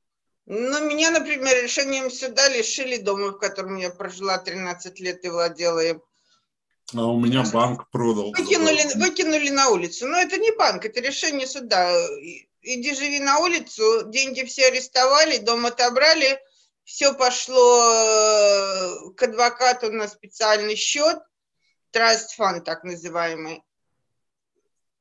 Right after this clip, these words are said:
Speaker 1: Где справедливость?
Speaker 2: А, справедливости вообще нет, вы че?
Speaker 1: М?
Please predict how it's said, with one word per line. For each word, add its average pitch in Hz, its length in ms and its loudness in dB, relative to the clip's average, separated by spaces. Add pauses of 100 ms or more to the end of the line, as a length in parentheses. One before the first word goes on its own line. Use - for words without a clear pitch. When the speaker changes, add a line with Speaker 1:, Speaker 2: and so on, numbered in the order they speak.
(260)
Speaker 1:
Где 240 440 -2
справедливость? 226 920 -8 (640)
Speaker 2:
А, 120 140 -2
справедливости 117 680 -4
вообще 117 280 -8
нет, 90 260 -14
вы 95 120 -14
че? - 200 -14
Speaker 1:
М? 233 360 -6